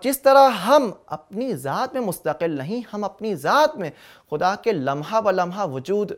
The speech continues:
دینے کے محتاج ہے، اسی طرح خود، ہم اپنے آ-، کاموں میں بھی،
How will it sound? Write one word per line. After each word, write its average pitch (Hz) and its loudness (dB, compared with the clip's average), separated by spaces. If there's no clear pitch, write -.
دینے 131 -4
کے 285 0
محتاج 127 -4
ہے، 151 -6
اسی 240 -8
طرح 233 -2
خود، - -14
ہم 240 -6
اپنے 180 -10
آ-، 143 -6
کاموں 147 -6
میں 277 0
بھی، 190 -6